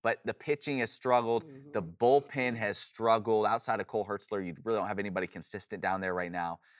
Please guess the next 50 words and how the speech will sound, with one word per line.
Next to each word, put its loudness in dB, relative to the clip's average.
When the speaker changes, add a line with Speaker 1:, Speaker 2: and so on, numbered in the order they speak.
Speaker 1:
So -2
you've -2
gotta 4
figure -6
that -4
out. -6
You've -14
got 2
some -6
guys 0
that -4
have -6
been -10
pitched -4
a -4
lot 0
of -4
innings -10
for -6
you -2
out -2
of -
that -4
bullpen -6
that 2
you -2
need -2
to -12
see -6
more -2
from, -8
and -2
they 2
haven't 0
seen -14
it -20
Speaker 2:
I'm 2
Speaker 1:
this -6
week. -2
Speaker 2:
interested -4
to -2
see -2
who's -4
going -4
to -4
gather 0
this -8
group -8
and -6
just -10